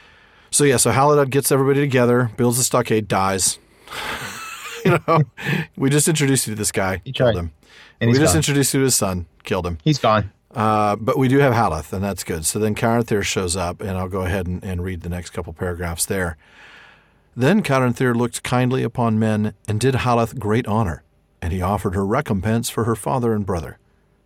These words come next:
Speaker 1: And seeing, overlate, what valor there was in the Edain, he said to her, "If you will remove and dwell further north, there you shall have the friendship and protection of the Eldar, and free lands of your own." But Haleth was proud,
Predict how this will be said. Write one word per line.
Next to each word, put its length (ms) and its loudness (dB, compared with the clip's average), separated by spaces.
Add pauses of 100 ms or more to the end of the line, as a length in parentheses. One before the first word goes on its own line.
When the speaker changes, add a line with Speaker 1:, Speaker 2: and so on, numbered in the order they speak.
(180)
Speaker 1:
And 240 0
seeing, 460 0 (100)
overlate, 640 -2 (180)
what 180 -2
valor 400 2
there 160 0
was 380 -2
in 60 -4
the 140 -4
Edain, 460 0 (160)
he 140 -6
said 240 0
to 80 2
her, 240 2 (600)
"If 180 -2
you 140 0
will 120 2
remove 520 2
and 100 2
dwell 300 2
further 320 -2
north, 420 -4
there 240 0
you 120 -2
shall 180 -4
have 180 -2
the 80 -8
friendship 540 -2
and 120 -4
protection 460 -4
of 100 -4
the 100 -4
Eldar, 420 -4 (380)
and 180 -8
free 240 -2
lands 360 0
of 120 -2
your 180 -2
own." 280 -10 (1160)
But 120 -8
Haleth 340 0
was 140 -8
proud, 460 -4